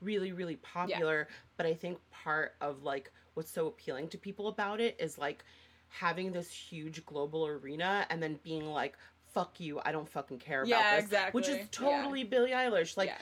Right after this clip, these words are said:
Speaker 1: she obviously cares. She wouldn't be doing it if she didn't.
Speaker 2: Yeah.
Speaker 1: But I think, like, the power in it for, like, teens is that they're seeing, like, kind of this teen who's, like, I don't know, spitting in someone's hand or, like,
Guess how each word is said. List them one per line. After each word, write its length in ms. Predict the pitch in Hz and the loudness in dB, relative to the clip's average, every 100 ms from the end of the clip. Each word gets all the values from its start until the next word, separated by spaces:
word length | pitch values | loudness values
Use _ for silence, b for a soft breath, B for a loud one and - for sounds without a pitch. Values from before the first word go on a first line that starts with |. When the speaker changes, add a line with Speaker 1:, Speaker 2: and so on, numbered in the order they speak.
| 185 | -10
Speaker 1:
she 220 | - 269 - | -6 -6 -2
obviously 440 | 196 190 214 - | -2 -2 -4 -6
cares. 320 | 170 180 175 165 | -8 -2 -2 -2
She 100 | 160 | -6
wouldn't 180 | 160 | -6
be 80 | 156 | -8
doing 280 | 156 156 160 | -4 -2 0
it 80 | 147 | -2
if 80 | 143 | -6
she 140 | - | -12
didn't. 420 | 131 139 170 208 B B - | -6 -4 -2 -4 B B -14
Speaker 2:
Yeah. 120 | - | 0
Speaker 1:
But 100 | 175 | 2
I 60 | 175 | 2
think, 240 | 170 160 | -2 -4
like, 160 | 165 - | -4 -4
the 80 | - | -10
power 460 | - 147 151 160 | -4 -2 0 0
in 180 | - 151 | -2 -4
it 160 | 143 - | -4 -6
for, 160 | 147 | -6
like, 180 | 135 120 - | -4 -6 -8
teens 720 | - - 135 156 226 285 - B B B | -14 -8 -4 -2 -2 -4 -8 B B B
is 160 | 175 170 | -4 0
that 420 | 165 147 143 - 151 | 2 4 2 0 0
they're 180 | 156 | -2
seeing, 560 | 156 - 156 156 156 143 | -2 -6 -2 0 0 0
like, 460 | 143 143 139 - - b b b b _ | 2 2 0 -8 -20 b b b b _
kind 200 | - 180 | -2 -2
of 100 | 160 | 0
this 180 | 165 - | -4 -8
teen 300 | - 190 170 | -10 -6 -4
who's, 200 | 165 151 139 | -4 -2 0
like, 220 | 143 - B B - | 0 -2 B B -4
I 60 | |
don't 100 | 165 | -2
know, 120 | 135 113 | -2 -4
spitting 500 | - - 165 147 156 | -8 -4 -2 0 -2
in 100 | 160 | -2
someone's 400 | - 160 175 175 | -4 -2 -2 -4
hand 540 | 190 190 190 156 139 151 | -4 0 4 4 2 0
or, 120 | 151 | 2
like, 320 | 147 135 | 2 2